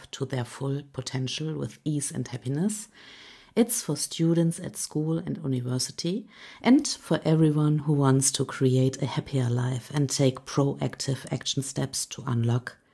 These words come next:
their true full potential and achieve their goals with more ease and less stress, without feeling overwhelmed, stuck, or not good enough.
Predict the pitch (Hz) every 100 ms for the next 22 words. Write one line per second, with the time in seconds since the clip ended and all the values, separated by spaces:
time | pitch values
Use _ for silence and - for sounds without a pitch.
0 | _ _ _ _ _ - 113 110 113 _
1 | _ - - 135 127 - 131 - 123 -
2 | 127 - 135 127 135 - - 127 127 -
3 | - 117 117 117 117 117 - - _ _
4 | _ _ _ _ 135 117 - 127 113 110
5 | 120 110 - 123 113 120 110 - - 123
6 | 110 - - _ _ _ _ _ - -
7 | - 127 120 127 127 - - - 123 117
8 | 110 117 - 135 127 117 113 113 113 -
9 | - 123 120 - - _ _ 127 113 117
10 | 113 123 123 117 113 -